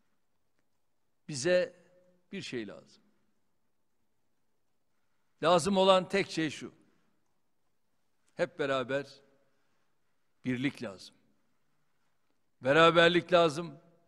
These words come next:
Kardeşlik lazım. Ne diyor şair? "Birbirimize kardeşim derken neden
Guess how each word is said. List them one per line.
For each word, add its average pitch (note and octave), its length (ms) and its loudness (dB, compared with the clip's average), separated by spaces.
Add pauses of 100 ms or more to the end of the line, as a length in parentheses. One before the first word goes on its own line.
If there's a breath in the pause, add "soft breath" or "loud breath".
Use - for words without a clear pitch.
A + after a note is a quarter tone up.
(840)
Kardeşlik D3 600 -4
lazım. G2 320 -18 (1600)
Ne F3+ 180 2
diyor E3+ 220 4
şair? D#3 420 2 (1300)
"Birbirimize G3 920 0
kardeşim F3 720 0
derken F#3+ 760 2 (640)
neden D#3 800 2